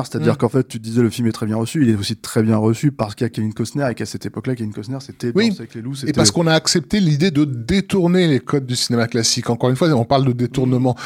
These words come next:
Speaker 2: Dans, euh, euh, Tueur Né ne, ne détourne pas. Tueur Né utilise l'imagerie télévisuelle exactement comme elle est utilisée
Speaker 1: Alors,
Speaker 2: à la télé de l'époque.
Speaker 1: alors, oui, mais en
Speaker 2: Mais
Speaker 1: même temps
Speaker 2: dans un excès.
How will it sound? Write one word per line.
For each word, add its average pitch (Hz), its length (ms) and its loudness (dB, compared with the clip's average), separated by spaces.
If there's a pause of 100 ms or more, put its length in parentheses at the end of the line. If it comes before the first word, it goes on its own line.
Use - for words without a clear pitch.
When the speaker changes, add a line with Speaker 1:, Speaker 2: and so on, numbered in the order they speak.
(240)
Speaker 2:
Dans, 127 240 2
euh, 127 280 2 (260)
euh, 110 720 2
Tueur 139 300 0
Né 202 120 2
ne, 139 120 2 (120)
ne 135 160 0
détourne 147 480 0
pas. 160 260 0
Tueur 147 240 0
Né 190 240 2
utilise 151 600 2 (340)
l'imagerie 139 720 2
télévisuelle 135 640 0
exactement 151 640 0
comme 147 160 0
elle 135 140 2
est 135 60 4
utilisée 135 280 -4
Speaker 1:
Alors, 151 140 4
Speaker 2:
à - 20 2
la 135 100 2
télé 143 220 2
de 135 60 -2
l'époque. 139 400 -2
Speaker 1:
alors, 113 320 0 (600)
oui, 185 360 4 (600)
mais 131 180 2
en 151 80 6
Speaker 2:
Mais 151 80 4
Speaker 1:
même 151 160 2
temps 190 280 2
Speaker 2:
dans 139 240 2
un 143 120 2
excès. 175 480 2